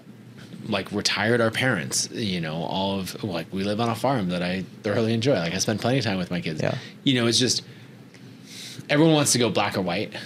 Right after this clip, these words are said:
Speaker 1: and there's just a whole lot of,
Speaker 2: Yeah.
Speaker 1: like, really lovely gray in the
Speaker 2: Yeah.
Speaker 1: middle.
Speaker 2: It's whatever works for you at the end of the day.
Speaker 1: Yeah.
Speaker 2: Yeah. Um, and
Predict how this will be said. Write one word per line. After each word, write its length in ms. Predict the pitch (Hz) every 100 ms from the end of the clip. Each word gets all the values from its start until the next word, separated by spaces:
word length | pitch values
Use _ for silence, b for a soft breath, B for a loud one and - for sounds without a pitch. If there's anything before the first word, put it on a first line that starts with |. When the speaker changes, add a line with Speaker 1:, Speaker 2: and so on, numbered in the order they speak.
| B B
Speaker 1:
and 420 | 107 104 92 85 - - -
there's 280 | 95 90
just 140 | 82 82
a 20 |
whole 240 | 80 92
lot 240 | 92 92 87
of, 160 | 92
Speaker 2:
Yeah. 80 | 110
Speaker 1:
like, 320 | 87 92 - -
really 280 | 147 131 135
lovely 340 | 117 110 107 92
gray 260 | 95 92 95
in 60 |
the 80 | 139
Speaker 2:
Yeah. 60 | -
Speaker 1:
middle. 240 | - - - - -
Speaker 2:
It's 160 | 123 147
whatever 240 | 156 147
works 180 | 131 135
for 120 | 117
you 160 | 113 101
at 100 | 95
the 80 |
end 80 | 95
of 80 | 90
the 100 | 82
day. 200 | 80 - - -
Speaker 1:
Yeah. 180 | 90 - - -
Speaker 2:
Yeah. 160 | - - B B B -
Um, 420 | 110 110 104 92 - - -
and 120 | 147